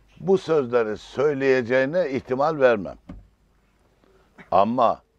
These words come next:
Kur'an-ı Kerim'de bir ayeti kerime var. Rabbena,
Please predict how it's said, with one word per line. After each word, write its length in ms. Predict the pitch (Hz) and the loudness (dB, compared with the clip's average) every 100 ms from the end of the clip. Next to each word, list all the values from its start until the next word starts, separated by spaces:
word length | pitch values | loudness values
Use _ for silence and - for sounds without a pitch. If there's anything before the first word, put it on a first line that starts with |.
| _ _ _ _ _ | _ _ _ _ _
Kur'an-ı 380 | 101 107 117 123 | -2 0 0 -2
Kerim'de 420 | 123 110 113 120 | -2 -2 0 2
bir 60 | |
ayeti 440 | 113 113 110 104 110 | 4 4 2 -4 -6
kerime 440 | 110 104 107 110 | -2 -2 -2 -2
var. 200 | 104 80 - _ _ _ _ _ _ _ _ _ _ _ | 0 -2 -8 _ _ _ _ _ _ _ _ _ _ _
Rabbena, 920 | 80 107 123 110 127 123 120 104 92 | 0 2 2 2 0 2 2 2 -2